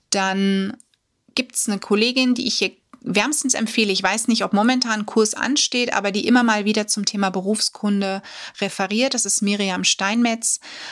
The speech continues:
eine ganz tolle Tierheilpraktikerin aus dem bayerischen Raum, aus der Nähe von Würzburg. Und die Miriam,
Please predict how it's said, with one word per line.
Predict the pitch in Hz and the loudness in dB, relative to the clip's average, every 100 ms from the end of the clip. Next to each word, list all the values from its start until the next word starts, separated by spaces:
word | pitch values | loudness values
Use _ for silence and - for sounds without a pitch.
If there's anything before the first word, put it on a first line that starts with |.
| - | -6
eine | - 196 | -4 -2
ganz | 196 208 233 - | -2 0 0 0
tolle | 220 220 208 208 208 _ - | 2 2 2 2 -4 _ 0
Tierheilpraktikerin | 240 226 220 - 202 - 214 214 196 196 | 2 4 2 2 0 0 -2 0 0 0
aus | 202 190 - | 0 0 -2
dem | 190 180 | -2 -2
bayerischen | 180 214 240 247 226 | 0 0 0 0 0
Raum, | 208 196 | 0 2
aus | 196 196 | 2 -2
der | 190 | -4
Nähe | 185 | -6
von | 180 190 185 | -4 -4 -2
Würzburg. | 233 - - 208 202 - - - - - | -2 -4 -2 -2 -2 -8 -16 -16 -18 -2
Und | 202 196 - | 0 0 -2
die | - 208 | -6 -2
Miriam, | 202 214 233 214 202 196 185 | 2 2 2 2 0 0 -2